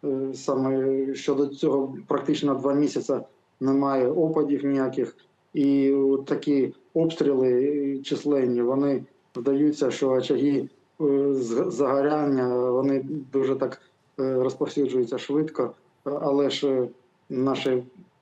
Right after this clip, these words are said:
пожежні, прикордо-, е, і всі військові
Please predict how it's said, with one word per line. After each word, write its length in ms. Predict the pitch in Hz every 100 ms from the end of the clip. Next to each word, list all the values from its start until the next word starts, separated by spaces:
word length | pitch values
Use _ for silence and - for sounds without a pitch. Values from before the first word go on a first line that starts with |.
| _ _
пожежні, 480 | 151 127 147 139 135
прикордо-, 680 | 135 131 - 123 143 156 156
е, 300 | 139 135 139
і 480 | 151 135 131 131 135
всі 240 | - 143
військові 500 | 135 131 - 151 139